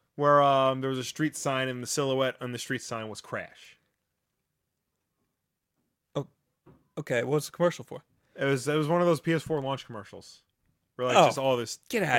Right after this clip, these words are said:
Speaker 1: random
Speaker 2: here. He's
Speaker 1: nonsense
Speaker 2: just,
Speaker 1: was
Speaker 2: he,
Speaker 1: happening.
Speaker 2: that's just their mascot. That was their mascot. Their
Speaker 1: Was.
Speaker 2: unofficial mascot.
Speaker 1: Was their mascot.
Speaker 2: Yeah.
Speaker 1: So, like, you know, people
Speaker 2: Their unofficial mascot.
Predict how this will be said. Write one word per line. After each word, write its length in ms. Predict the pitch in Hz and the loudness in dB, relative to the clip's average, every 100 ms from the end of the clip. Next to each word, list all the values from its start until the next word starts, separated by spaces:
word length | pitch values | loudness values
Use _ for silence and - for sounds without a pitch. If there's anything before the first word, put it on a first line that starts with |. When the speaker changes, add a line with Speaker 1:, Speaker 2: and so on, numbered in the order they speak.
| 117 | 4
Speaker 1:
random 40 | |
Speaker 2:
here. 80 | 127 | 4
He's 80 | 151 | 4
Speaker 1:
nonsense 160 | 214 247 | 2 2
Speaker 2:
just, 160 | 320 | -2
Speaker 1:
was 60 | - | 0
Speaker 2:
he, 40 | 220 | 0
Speaker 1:
happening. 180 | 262 285 | 2 4
Speaker 2:
that's 180 | 262 | 4
just 260 | 302 294 - | 2 -4 0
their 120 | 311 | 0
mascot. 580 | 302 311 339 - 151 123 | 2 2 2 2 4 6
That 60 | 147 | 6
was 120 | 202 | 4
their 100 | 233 | 2
mascot. 640 | 226 247 254 - 135 101 - | 0 -2 -2 -4 -6 -6 0
Their 140 | 147 | 6
Speaker 1:
Was. 220 | 147 247 | 12 12
Speaker 2:
unofficial 420 | 226 190 185 160 127 | 12 10 6 4 4
mascot. 500 | 110 104 - 107 147 | 4 2 -2 2 8
Speaker 1:
Was 360 | 214 220 180 | 10 10 6
their 160 | 151 131 | 0 0
mascot. 640 | 117 104 - - 87 - _ 381 - 156 | -2 -6 -8 -14 -16 -16 _ -20 -20 -12
Speaker 2:
Yeah. 60 | |
Speaker 1:
So, 240 | 135 139 131 | -4 0 2
like, 220 | 131 123 - - _ _ _ _ _ | 0 -2 -12 -20 _ _ _ _ _
you 100 | 160 | -10
know, 320 | 147 110 110 - _ _ _ | -8 -8 -10 -16 _ _ _
people 160 | 139 147 | 0 4
Speaker 2:
Their 120 | 147 | 8
unofficial 560 | 185 185 - 175 160 | 8 8 6 4 4
mascot. 480 | 135 113 101 - - | 2 0 -2 -10 -16